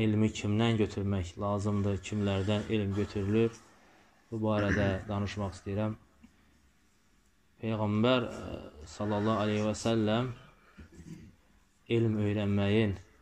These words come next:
vacibliyini bir hədisdə bəyan edərək buyurur ki, elm öyrənmək hər bir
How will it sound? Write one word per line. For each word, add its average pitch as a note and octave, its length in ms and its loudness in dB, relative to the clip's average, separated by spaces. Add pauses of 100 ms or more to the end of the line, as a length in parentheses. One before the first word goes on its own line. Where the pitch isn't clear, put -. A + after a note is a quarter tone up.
(280)
vacibliyini G2+ 880 -2 (520)
bir A2 100 -2
hədisdə G#2 400 -2
bəyan G#2 240 0
edərək G2+ 240 0
buyurur G#2 240 0
ki, G#2+ 260 0 (920)
elm A#2 320 2
öyrənmək G#2+ 800 0 (180)
hər A#2+ 360 0
bir G#2+ 260 0